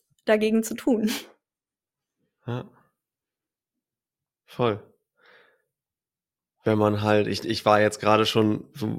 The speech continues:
Speaker 2: wo du das sagst, ne, wenn, wenn man dann aber eben denkt, „Scheiße, ich bin dann ja weniger wert, weil ich weniger leistungsfähig bin, wenn ich erstmal mir Zeit für mich selber nehme“,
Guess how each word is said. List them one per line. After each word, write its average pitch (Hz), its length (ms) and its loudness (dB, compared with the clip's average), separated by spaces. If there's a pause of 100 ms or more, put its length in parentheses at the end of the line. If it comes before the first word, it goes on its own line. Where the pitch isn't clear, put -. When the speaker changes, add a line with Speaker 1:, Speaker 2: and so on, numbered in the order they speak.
(120)
Speaker 2:
wo 107 60 4
du 107 120 2
das 104 180 2
sagst, 104 340 0
ne, 107 200 2
wenn, 101 260 -2
wenn 101 120 0
man 101 200 0
dann 104 260 0
aber 101 360 0
eben 98 240 -4
denkt, 101 240 0
„Scheiße, 110 480 0
ich - 160 -8
bin 101 160 0
dann 98 160 -4
ja 98 160 -6
weniger 98 480 -6
wert, 107 300 0
weil 95 120 -4
ich 98 180 -12
weniger 98 340 -6
leistungsfähig 104 840 -4
bin, 113 260 -4
wenn 101 140 -6
ich 95 140 -10
erstmal 95 280 -6
mir 104 160 -10
Zeit 101 260 -4
für 104 120 -8
mich 98 180 -6
selber 104 320 -2
nehme“, 107 380 -6